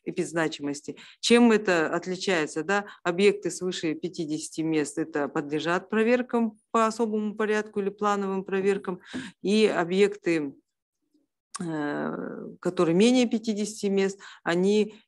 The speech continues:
не подлежат, э, только по жалобам. Но с учетом моратория, все, кто относится к микро и малому предпринимательству,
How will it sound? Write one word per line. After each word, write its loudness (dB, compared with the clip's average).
не 4
подлежат, -4
э, -2
только -2
по -4
жалобам. 2
Но 4
с -8
учетом 2
моратория, 2
все, -4
кто -2
относится -4
к -10
микро 0
и 0
малому -2
предпринимательству, -2